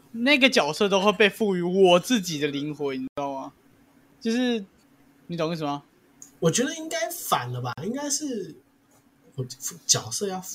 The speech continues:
Speaker 1: 角色被赋予你自己的灵魂。
Speaker 2: 啊，好，
Speaker 1: 所以
Speaker 2: 假如
Speaker 1: 角色被赋予此次的灵魂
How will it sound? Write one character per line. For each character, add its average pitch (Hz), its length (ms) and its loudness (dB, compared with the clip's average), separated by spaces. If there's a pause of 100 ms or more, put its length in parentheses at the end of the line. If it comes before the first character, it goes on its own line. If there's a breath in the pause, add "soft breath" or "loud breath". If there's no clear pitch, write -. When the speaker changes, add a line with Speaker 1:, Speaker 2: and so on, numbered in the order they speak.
(340)
Speaker 1:
角 110 220 -4
色 185 200 -6
被 185 180 -8
赋 170 300 -4
予 113 260 -6
你 104 320 -8
自 196 140 -6
己 175 200 -6
的 104 120 -10
灵 101 160 -14
魂。 214 100 4
Speaker 2:
啊， 185 100 6
好， 185 140 6
Speaker 1:
所 214 80 8
以 - 20 2
Speaker 2:
假 214 140 2
如 156 160 0
Speaker 1:
角 170 180 4
色 262 220 -4
被 254 160 -6
赋 254 260 -6
予 147 60 -6
此 143 300 -6
次 202 280 -6
的 135 140 -6
灵 120 240 -8
魂 110 260 -10